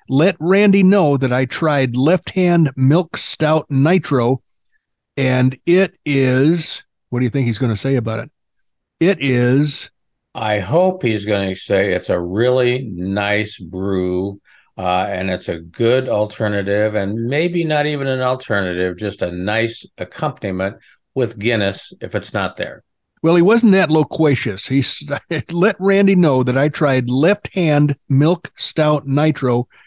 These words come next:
Speaker 1: and it is great." He likes it.
Speaker 2: Awesome. He likes it. Good.
Speaker 1: The Nitro gives it a hint of a sweet taste. I recalled that Starbucks had a cold brew that they infused with nitro,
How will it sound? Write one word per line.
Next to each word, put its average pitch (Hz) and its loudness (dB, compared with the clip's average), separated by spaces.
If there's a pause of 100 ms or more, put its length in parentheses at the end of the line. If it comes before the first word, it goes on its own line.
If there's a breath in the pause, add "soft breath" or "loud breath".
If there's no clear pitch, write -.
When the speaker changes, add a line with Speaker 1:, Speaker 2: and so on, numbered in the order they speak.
(120 soft breath)
Speaker 1:
and 135 2
it 175 2
is 160 2
great." 180 2 (720)
He 214 2
likes 190 0
it. 180 2
Speaker 2:
Awesome. 208 0
He 151 0
likes 226 0
it. 139 -2
Good. 214 2 (300)
Speaker 1:
The 151 4
Nitro 165 4
gives 185 2
it 190 4
a 139 2
hint 240 2 (160)
of 139 -2
a 131 2
sweet - -2
taste. - -2 (340 loud breath)
I 143 -2
recalled 180 2
that 143 0
Starbucks 156 0
had 139 0
a 117 -2
cold 175 2
brew 139 4 (260 soft breath)
that 127 -4
they 156 4
infused 190 2
with 147 2
nitro, 127 0